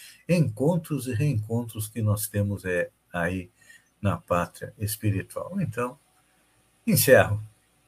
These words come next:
o Bom Dia com Feijão, uma homenagem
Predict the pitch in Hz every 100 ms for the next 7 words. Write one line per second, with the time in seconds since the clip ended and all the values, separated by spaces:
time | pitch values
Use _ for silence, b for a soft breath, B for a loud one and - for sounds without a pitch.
0 | _ _ _ _ _ _ _ _ _ -
1 | 101 104 98 98 - 104 110 107 104 143
2 | 151 - _ _ 170 185 175 123 95 87
3 | 85